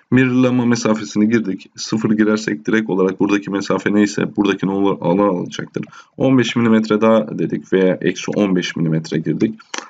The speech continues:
Bu şekilde, e, unsurlarımızı mirrorladıktan sonra okey diyoruz. İşlemimizi tamamlıyoruz.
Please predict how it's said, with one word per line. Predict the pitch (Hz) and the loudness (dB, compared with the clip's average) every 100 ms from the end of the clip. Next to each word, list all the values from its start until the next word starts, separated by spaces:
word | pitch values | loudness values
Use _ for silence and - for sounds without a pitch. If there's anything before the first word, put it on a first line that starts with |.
| - _ - | -20 _ -2
Bu | |
şekilde, | 110 113 110 104 | 0 0 0 0
e, | 101 - 98 95 92 87 | 0 2 2 4 2 2
unsurlarımızı | 107 107 - 98 98 95 90 110 113 _ _ _ _ _ _ _ - | 2 0 0 0 0 0 0 -2 -4 _ _ _ _ _ _ _ -12
mirrorladıktan | 110 104 107 110 110 107 107 113 | 2 4 4 4 2 2 -2 -2
sonra | 110 98 | 0 -2
okey | 110 117 113 92 | 0 -2 -2 -2
diyoruz. | 87 104 110 - | 0 -2 -2 -6
İşlemimizi | - 92 87 90 104 | -4 0 0 0 -2
tamamlıyoruz. | 95 90 87 - - - - - | -2 -2 -2 -6 -12 -16 -20 -20